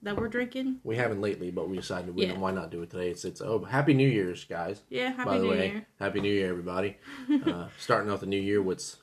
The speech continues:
Speaker 2: you know, how we originally <laughs> started the whole podcast thing.
Speaker 1: Yep, and how we wanna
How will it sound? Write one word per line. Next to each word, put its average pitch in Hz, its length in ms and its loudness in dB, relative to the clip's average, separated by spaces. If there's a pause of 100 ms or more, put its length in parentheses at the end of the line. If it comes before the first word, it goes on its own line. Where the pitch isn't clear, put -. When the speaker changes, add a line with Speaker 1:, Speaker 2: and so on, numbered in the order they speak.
(100)
Speaker 2:
you 98 100 -6
know, 87 240 -6 (140)
how 98 200 0
we 98 140 2
originally 90 380 -2
<laughs> - 80 -8
started 139 280 2
the 104 200 2
whole 98 300 -2 (280)
podcast 98 520 0
thing. 87 160 -6
Speaker 1:
Yep, 208 240 -4
and 226 100 -4
how 233 180 4
we 233 80 2
wanna 190 540 2